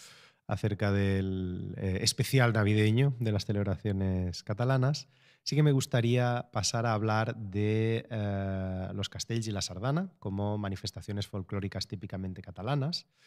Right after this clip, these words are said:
Eh, castells o castillos, eh, son torres humanas, en pocas palabras, con diferentes tipos de estructuras, de base y de altura.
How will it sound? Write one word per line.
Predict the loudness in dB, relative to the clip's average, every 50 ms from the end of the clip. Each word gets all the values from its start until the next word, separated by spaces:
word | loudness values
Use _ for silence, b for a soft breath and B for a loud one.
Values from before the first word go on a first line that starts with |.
| b b b b b b b b -4
Eh, | 0 2 2 4 4 4 4 2 2 2 2 2 2 2 2
castells | 2 0 2 4 4 6 6 6 6 4 2 0 0
o | -2 -4 -2
castillos, | -2 -2 -2 -2 -2 -2 -2 0 0 2 0 0 0 -2 -6 -8 -10 -16 _ _ _ _ -6 -4
eh, | -2 -2 -2 -2 -2
son | -2 -2 -2 -2 -2
torres | -2 -2 -2 -2 -2 -2
humanas, | -2 -2 -2 -2 -2 -4 -4 -6
en | -6 -8
pocas | -8 -8 -8 -8 -6
palabras, | -4 -4 -2 -2 -2 -2 -2 -4
con | -4 -4 -4
diferentes | -4 -4 -4 -4 -4 -4 -4 -6 -8 -8
tipos | -10 -10 -10 -10 -8
de | -6 -6
estructuras, | -4 -4 -4 -4 -4 -2 -2 0 0 0 -2 -4 -4 -4 -6 -6 -4
de | -4 -2
base | 0 0 0 -2 -4 -6 -6 -8 -12 -12 -10
y | -8 -6
de | -6 -6
altura. | -8 -10 -14 -18 -20 -20